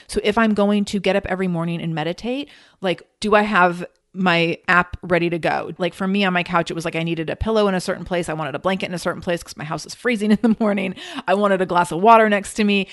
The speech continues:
Like, there was just these little things here, but what are the specific steps that you're gonna take to make sure that that happens? Same thing when I get up and work out in the morning. Like, there's some specific, I eat a little thing right before I start. I bring my water into the room. I put on my shoes. I set up the app on my iPad.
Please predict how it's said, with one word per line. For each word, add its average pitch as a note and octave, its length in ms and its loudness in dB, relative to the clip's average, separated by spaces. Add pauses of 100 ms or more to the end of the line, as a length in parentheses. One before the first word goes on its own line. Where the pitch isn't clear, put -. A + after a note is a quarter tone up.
(160)
Like, G#3 160 2
there G#3+ 80 4
was G#3 100 2
just A#3 160 -4
these A3 140 -2
little A#3+ 320 6
things G#3 260 -2
here, - 100 -2
but D#3+ 120 -2
what F#3+ 100 4
are G#3+ 60 2
the G#3+ 100 0
specific A3 420 -6
steps - 320 -4
that - 60 -10
you're F3 80 -6
gonna E3+ 140 -4
take D#3 340 -6
to F3 140 -10
make D3+ 200 -10
sure E3 140 -6
that D#3 160 -10
that D3+ 240 -6
happens? - 500 -12 (220)
Same F3+ 220 -6
thing F#3 120 -6
when F3 120 -2
I E3 80 -4
get D#3 120 -4
up D#3+ 140 -6
and D#3 100 -6
work E3+ 160 -4
out B3 140 6
in G#3+ 60 -2
the G#3+ 80 2
morning. G3 280 0
Like, D3+ 160 -4
there's D#3 200 -4
some - 100 -10
specific, F3 480 -8
I - 80 -6
eat F3+ 240 -6
a G3 60 0
little F#3+ 200 4
thing F3 460 0
right E3 160 -2
before F3 300 0
I E3 80 2
start. E3 480 0 (280)
I D#3 140 -4
bring D#3+ 220 -8
my C#3+ 120 -8
water F3+ 320 6
into F3 160 -4
the E3 120 -2
room. E3+ 280 -2
I D#3+ 100 -6
put - 140 -4
on D3 140 -6
my C#3 120 -12
shoes. F#3+ 500 2
I D3+ 100 -6
set D3+ 220 -6
up - 160 -10
the - 160 -10
app E3+ 220 -2
on D#3 100 -4
my D3 140 -4
iPad. F#3 640 -2